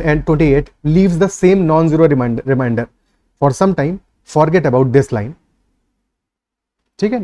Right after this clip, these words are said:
non-zero remainder। ऐसे सोचो कि leaves no remainder, ठीक है, या completely divides, leaves no remainder।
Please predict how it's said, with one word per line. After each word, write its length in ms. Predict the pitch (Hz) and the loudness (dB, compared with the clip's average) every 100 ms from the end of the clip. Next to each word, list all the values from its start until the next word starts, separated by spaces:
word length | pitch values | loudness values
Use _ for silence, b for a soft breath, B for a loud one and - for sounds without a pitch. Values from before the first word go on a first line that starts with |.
| 139 | 0
non-zero 320 | 143 139 143 127 | 0 4 4 2
remainder। 320 | 117 107 180 _ _ _ _ _ _ _ _ _ _ _ _ _ _ _ | 0 -4 -8 _ _ _ _ _ _ _ _ _ _ _ _ _ _ _
ऐसे 200 | 156 190 | 0 2
सोचो 260 | 185 165 247 | 2 0 -2
कि 160 | - 226 156 | -2 0 2
leaves 220 | 220 170 | 2 2
no 80 | 165 147 | 2 4
remainder, 300 | 117 107 107 _ _ _ _ _ - | 2 -2 -6 _ _ _ _ _ -6
ठीक 140 | 233 240 | 0 2
है, 60 | |
या 80 | 180 170 | 2 2
completely 340 | 156 160 160 127 | 0 0 2 2
divides, 260 | 110 107 - _ 143 | 0 -6 -12 _ -2
leaves 180 | 185 156 151 | 0 2 2
no 60 | 120 | 2
remainder। 280 | 104 101 | -2 -6